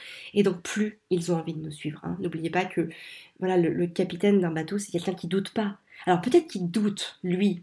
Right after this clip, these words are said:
personnellement. Mais en tout cas, euh, face aux autres, il est sûr de lui,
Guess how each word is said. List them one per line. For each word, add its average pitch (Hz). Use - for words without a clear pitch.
personnellement. 214
Mais 202
en 196
tout -
cas, 226
euh, 170
face 190
aux 180
autres, 202
il 175
est 165
sûr 175
de 170
lui, 170